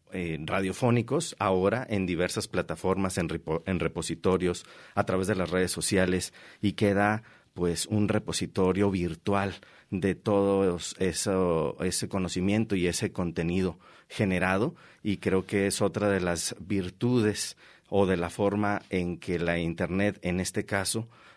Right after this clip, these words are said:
ha ayudado o ha enriquecido el medio de comunicación de la radio como un medio convencional en su, en su producción y consumo, pero que a partir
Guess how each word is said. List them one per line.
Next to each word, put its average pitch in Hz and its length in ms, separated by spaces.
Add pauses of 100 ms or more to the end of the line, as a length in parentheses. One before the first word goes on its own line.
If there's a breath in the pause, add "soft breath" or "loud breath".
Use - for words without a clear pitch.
ha 90 580
ayudado 95 640 (180 loud breath)
o 90 220
ha 95 180
enriquecido 101 1080 (100)
el 87 260
medio 98 420
de 90 120
comunicación 85 720
de 92 80
la 87 140
radio 92 420 (280 loud breath)
como 98 300
un 98 160
medio 101 340
convencional 107 880 (800 soft breath)
en 101 220
su, 90 540
en 95 100
su 90 140
producción 95 460
y 113 60
consumo, 123 600
pero 101 400
que 92 160
a 92 140
partir 110 540